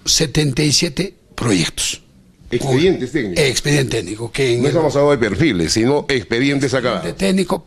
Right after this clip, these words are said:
Speaker 1: para el financiamiento. Entonces, eh, yo creo que él tiene bastante trabajo que realizar. Esperamos también que tenga mejor suerte y que el gran ganador sea nuestra región de Puno.
Speaker 2: ¿Cuál sería el futuro de Juan Luque?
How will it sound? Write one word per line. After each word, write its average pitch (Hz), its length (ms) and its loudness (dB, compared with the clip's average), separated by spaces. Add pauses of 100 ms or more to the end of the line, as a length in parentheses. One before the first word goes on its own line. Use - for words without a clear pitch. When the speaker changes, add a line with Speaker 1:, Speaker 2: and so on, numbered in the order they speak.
(100)
Speaker 1:
para 190 440 0
el 123 180 -2
financiamiento. 85 720 -4 (500)
Entonces, 165 600 2
eh, 110 520 0
yo 127 100 4
creo 151 200 2
que 127 240 0
él 110 80 -2
tiene 117 500 2 (680)
bastante 131 540 2
trabajo 143 580 0
que 113 280 0
realizar. 117 680 0 (540)
Esperamos 135 500 0
también 131 320 0
que 101 640 -2 (300)
tenga 127 500 2
mejor 110 320 -2
suerte 127 480 0
y 123 120 -6
que 110 360 -2 (400)
el 117 180 0
gran 131 220 2
ganador 113 460 0
sea 117 180 0
nuestra 110 300 -2
región 107 260 -2
de 101 80 -2
Puno. 85 220 -6 (380)
Speaker 2:
¿Cuál 131 160 2
sería 117 200 2
el 98 80 0
futuro 98 440 2
de 92 80 2
Juan 98 220 0
Luque? 90 360 0